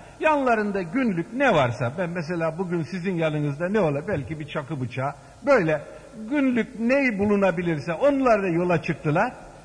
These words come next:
ve fakat Mekkeliler Peygamberimizin o gelip Araf-, o, e, Mekke'de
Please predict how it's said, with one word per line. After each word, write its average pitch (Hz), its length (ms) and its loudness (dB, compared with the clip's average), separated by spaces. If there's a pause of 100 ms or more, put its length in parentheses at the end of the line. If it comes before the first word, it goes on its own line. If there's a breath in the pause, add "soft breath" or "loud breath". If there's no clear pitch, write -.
(100)
ve 165 340 0 (520 loud breath)
fakat - 380 -4
Mekkeliler 131 880 -2 (360)
Peygamberimizin 156 1300 0 (520)
o 185 180 -2
gelip 156 380 0 (520)
Araf-, 180 440 0
o, 165 280 2
e, 135 200 2
Mekke'de 123 840 -2